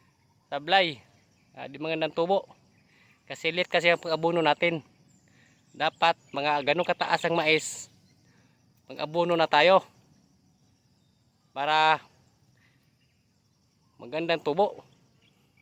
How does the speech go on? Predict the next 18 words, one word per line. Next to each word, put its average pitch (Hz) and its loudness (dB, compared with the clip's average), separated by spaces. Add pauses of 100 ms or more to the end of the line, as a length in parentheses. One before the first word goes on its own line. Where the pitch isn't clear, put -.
(260)
Pag 123 -16
tagatuhod 185 0
na, 180 6
abono 160 -2
na 160 4
pod. 175 4 (1300)
Tapos 120 -16
kaya 170 4
maganda 190 2
din 185 0
tubo 190 -2
nito, 165 2 (240)
dalawa 170 2
kasing 170 -6
abono 165 -6
ginamit 170 -2
ng 156 -6
amo, 160 -2